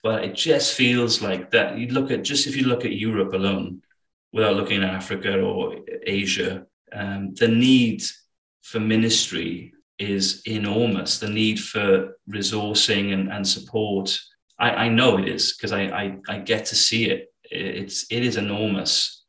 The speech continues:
And I mean, people, people are suffering, and people, you know, ministry leaders and pastors,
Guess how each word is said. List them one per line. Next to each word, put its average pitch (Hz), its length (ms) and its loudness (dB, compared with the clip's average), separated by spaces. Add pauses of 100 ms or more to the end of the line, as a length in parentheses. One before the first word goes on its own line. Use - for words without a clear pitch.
And 92 400 -8 (560)
I 143 60 4
mean, 165 260 2
people, 151 720 2 (260)
people 135 260 -4
are 120 40 0
suffering, 107 480 0
and 92 100 -2
people, 113 580 -4 (220)
you 117 140 -6
know, 101 80 -4
ministry 113 360 0
leaders 110 400 0
and 98 240 -2
pastors, 107 640 -2